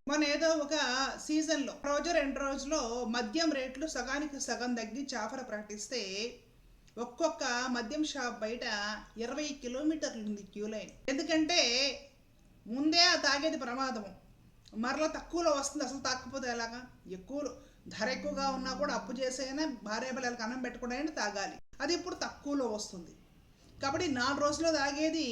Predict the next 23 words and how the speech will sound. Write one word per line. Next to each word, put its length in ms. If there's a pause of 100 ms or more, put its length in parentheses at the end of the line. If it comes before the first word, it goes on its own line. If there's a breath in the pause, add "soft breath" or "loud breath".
(220)
కొనుక్కొని 400
ఈ 100
రోజు 180 (100)
తాగేసేయాలి. 640 (200)
ఏంటండి 360 (100)
ఉపయోగం 360
దాని 220
వలన? 240 (640)
అజ్ఞానికి 480 (100)
తెలియదు, 320 (160)
తాగాలనే 500 (120)
ఆరాటమే. 460 (440)
ఎందుకు 240
ఇదంతా 320 (100)
చెప్పాల్సి 360
వస్తుందంటే 380
ఇన్ని 160 (100)
ఉదాహరణలు, 600 (280)
జ్ఞాని 540 (200)
లేదా 260 (120)
వివేకవంతుడికి 840 (300)
ప్రత్యేకంగా 720 (120)
క్లారిటీ, 380